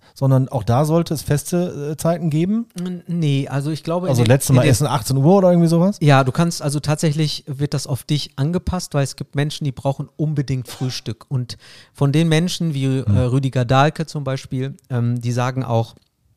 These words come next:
Speaker 2: wenn du der Mensch bist, der morgens Energie brauchst, das ist ja individuell.
Speaker 1: Hm.
Speaker 2: Eben das immer auf alle zu beziehen, das ist nicht gut, ne? Der eine muss frühstücken, der andere muss Abendessen,
Speaker 1: Mhm,
Speaker 2: ne?
Speaker 1: okay.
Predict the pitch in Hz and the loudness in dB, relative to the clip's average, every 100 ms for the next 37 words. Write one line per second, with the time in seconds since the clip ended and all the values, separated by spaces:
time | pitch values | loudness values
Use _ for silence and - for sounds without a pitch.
0 | _ _ _ _ _ 113 131 147 170 151 | _ _ _ _ _ -4 -2 0 0 -2
1 | 139 131 147 - 143 - 113 131 139 143 | -2 -2 -4 -6 -4 -4 -2 -2 -2 -4
2 | - 143 113 107 156 143 147 127 - 127 | -6 -2 -2 0 0 0 0 -2 -6 -6
3 | 127 120 113 104 104 107 104 117 104 113 | -4 -2 -2 -2 0 -2 0 4 4 2
4 | - 147 151 156 - 180 147 131 147 196 | -2 -2 0 -2 -2 0 0 -2 0 0
5 | 190 170 156 - 165 165 147 - 143 151 | 0 -4 -6 -4 -4 -2 -4 -6 -6 -4
6 | 135 - - 120 120 - 131 226 - 139 | -6 -8 -4 -2 -2 -4 -6 -6 -6 -4
7 | 151 190 185 165 160 202 240 - 220 220 | -2 0 -2 -2 0 2 2 0 -2 0
8 | 233 233 269 - _ - - 147 170 202 | -4 -4 -8 -10 _ -20 -12 -6 -2 0
9 | 196 170 220 - 196 196 139 107 - 101 | 0 2 0 0 -4 -4 -6 -8 -10 -14
10 | - 113 104 135 190 123 - | -2 0 2 0 -6 -4 -4